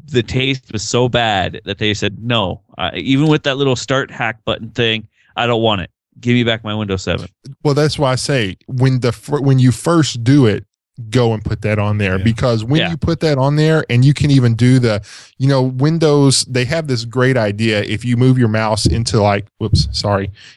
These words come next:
Speaker 2: If you move your mouse into, like, the upper right-hand corner to hit the X, well, that also brings over the little charms button or the charms
Speaker 1: Yep.
Speaker 2: bar.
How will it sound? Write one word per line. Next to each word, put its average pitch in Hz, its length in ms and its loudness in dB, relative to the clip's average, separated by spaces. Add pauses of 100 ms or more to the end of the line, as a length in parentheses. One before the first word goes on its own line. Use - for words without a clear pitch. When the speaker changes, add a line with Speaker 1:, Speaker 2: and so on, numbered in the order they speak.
(140)
Speaker 2:
If 113 160 0
you 123 60 6
move 139 120 6
your 135 100 4
mouse 113 320 0
into, 113 200 0
like, 107 220 0
the 113 160 -8
upper 107 420 0
right-hand 107 580 0
corner 117 380 2
to 110 140 -2
hit 117 200 0
the 104 180 -2
X, 120 360 -2 (240)
well, 123 120 2
that 123 140 2
also 120 480 0
brings 113 400 2
over 110 380 4
the 104 120 0
little 104 260 2
charms 117 440 0
button 107 640 -4 (140)
or 107 160 2
the 107 100 2
charms 120 440 0
Speaker 1:
Yep. 127 100 0
Speaker 2:
bar. 98 320 2